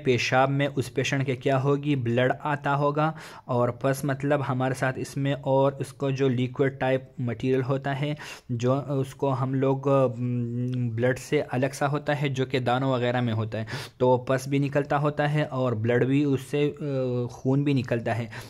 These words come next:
यूरिन में, पेशाब में उसके ये चीज़ें आती होती है। And blotting, blotting मतलब छोटे छोटे कतरे, तो ऐसे हार्ड फॉर्म में इससे कतरे निकलते होते हैं। तो ये हमारे साथ क्या है? सिम्टम्स है किसके? किडनी स्टोन के। तो किडनी स्टोन हमारे साथ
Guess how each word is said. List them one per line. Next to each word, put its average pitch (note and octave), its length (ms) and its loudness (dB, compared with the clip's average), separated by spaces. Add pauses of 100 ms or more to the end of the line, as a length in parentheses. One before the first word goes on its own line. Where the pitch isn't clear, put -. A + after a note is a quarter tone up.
(120)
यूरिन B2 460 4
में, A#2 360 -2
पेशाब C3 360 2
में C3+ 140 0
उसके B2+ 320 -4
ये B2+ 180 2
चीज़ें C3 400 -2
आती A2+ 240 -4
होती A#2 320 -4
है। A2+ 80 -2
And A#2 220 0
blotting, C3 400 2
blotting C3 260 2
मतलब C3+ 320 -2
छोटे C3 220 0
छोटे B2+ 240 -2 (100)
कतरे, A2 320 -2 (420)
तो C3 140 6
ऐसे C#3+ 400 0 (220)
हार्ड C3 320 2
फॉर्म C3 240 -2
में C#3 160 -2
इससे C#3 240 -2 (100)
कतरे C3+ 220 -4
निकलते A2+ 360 -2
होते A2 240 -2
हैं। A2 140 -6 (300)
तो C3 60 4
ये C3+ 100 6
हमारे C#3 400 2
साथ C#3 140 4 (380)
क्या C3+ 180 4
है? D3+ 260 2
सिम्टम्स C#3+ 560 -2
है D#3+ 340 0 (420)
किसके? D#3+ 360 -2 (380)
किडनी B2+ 320 2
स्टोन A#2+ 340 -2
के। A#2 120 -4
तो A#2 160 -4
किडनी C3+ 360 0
स्टोन C#3 320 0
हमारे C3 300 0
साथ C3 200 0